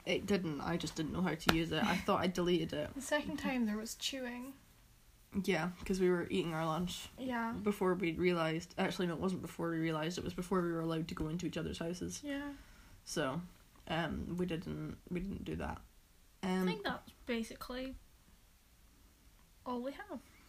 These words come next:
Speaker 1: Yeah, um, yeah. Successful third time, third time's
Speaker 2: Woo.
Speaker 1: charm.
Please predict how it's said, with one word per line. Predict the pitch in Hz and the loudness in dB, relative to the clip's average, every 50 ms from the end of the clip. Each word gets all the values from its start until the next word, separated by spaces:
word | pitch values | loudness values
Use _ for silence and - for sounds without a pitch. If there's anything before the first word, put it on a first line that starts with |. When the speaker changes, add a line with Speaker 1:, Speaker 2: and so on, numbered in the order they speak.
| - - - - - - - - - - - | -20 -18 -18 -18 -20 -20 -20 -20 -12 -4 -2
Speaker 1:
Yeah, | 220 202 220 262 311 | 2 4 6 6 6
um, | 320 294 277 277 277 269 262 254 - - - - - - | 6 6 6 8 8 6 6 4 0 -4 -10 -16 -14 -4
yeah. | - 240 233 247 269 349 339 240 214 202 202 - - - - - - - - - - | 0 2 4 4 4 6 6 4 4 4 2 0 -6 -16 -20 -20 -20 -20 -20 -14 -12
Successful | - - - - - 285 269 254 - - - 262 247 240 233 226 - - - - - | -12 -8 -4 0 2 2 2 2 2 0 2 2 2 2 0 -2 -6 -12 -10 -4 0
third | 277 247 247 - | 0 0 0 0
time, | - 247 240 240 233 233 - - | 0 0 0 0 -2 -4 -6 -6
third | - 262 254 285 | -4 -4 -2 0
time's | 294 302 349 381 - 415 | 2 4 4 4 4 4
Speaker 2:
Woo. | 359 285 | 2 4
Speaker 1:
charm. | 262 269 262 262 285 302 | 4 4 4 4 2 0